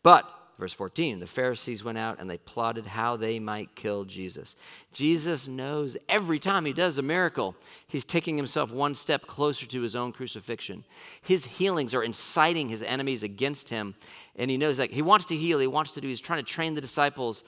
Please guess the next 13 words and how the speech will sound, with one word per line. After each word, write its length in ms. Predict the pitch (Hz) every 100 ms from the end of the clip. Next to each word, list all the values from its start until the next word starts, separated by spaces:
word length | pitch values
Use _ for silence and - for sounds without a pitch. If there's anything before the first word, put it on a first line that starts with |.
| - - -
Maybe 420 | 196 262 240 -
even, 280 | 226 247 214
and 200 | 156 139 - - -
I 100 | -
don't 140 | 190 -
think 120 | 226
this 100 | 170
is 100 | 139
heresy, 320 | 165 165 135 - -
he's 160 | 247
a 40 | 156
human 360 | - 220 165
being. 340 | 139 180 131